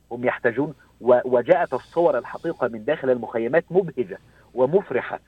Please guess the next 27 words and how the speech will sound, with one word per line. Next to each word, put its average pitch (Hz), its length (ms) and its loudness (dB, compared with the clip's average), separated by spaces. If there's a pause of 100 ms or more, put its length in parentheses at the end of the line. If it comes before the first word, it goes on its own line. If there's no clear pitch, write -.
(240)
وإذا 151 360 6
ت-، 135 200 -2
يعني 107 460 -2 (160)
تري 151 340 0
تأثير 139 480 -2
هذه 123 300 -2
اللعبة 123 400 2
على 101 180 -2
هذا 143 180 0
الطفل 202 280 -2 (500)
لا 220 180 2
تدركي 175 440 2
أن 147 100 -4
هذا 165 160 0
الطفل 143 360 -4
قد 120 280 -4
خرج 127 380 0
من 107 280 -10
زلزال 127 380 0
قبل 110 260 -6
عدة 131 320 -2
أيام 139 280 -2
وهو 135 160 4
الآن 123 240 -4
يسكن 104 500 -8
في 95 80 -12
خيمة. 87 360 -12